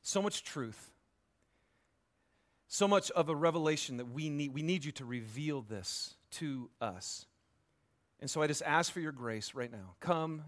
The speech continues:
in this place right now out of your great love for us. Open the eyes of our heart so that we can see and understand. And we ask for it in Jesus' name. Amen.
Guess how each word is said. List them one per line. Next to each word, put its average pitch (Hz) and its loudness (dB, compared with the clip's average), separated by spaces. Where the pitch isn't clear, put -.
in 127 -4
this 170 2
place 117 -2
right 135 0
now 123 0
out 120 0
of 110 -6
your 117 -8
great 123 0
love 113 -2
for - -12
us. 85 -12
Open 135 -2
the 127 -4
eyes 113 -4
of 101 -10
our 95 -4
heart - -10
so - -8
that 120 -4
we 117 -2
can 101 -10
see 117 -6
and 107 -6
understand. 101 -10
And 101 -12
we 107 -6
ask 113 -4
for 113 -6
it 98 -12
in 107 -10
Jesus' 101 -10
name. 85 -14
Amen. 98 -8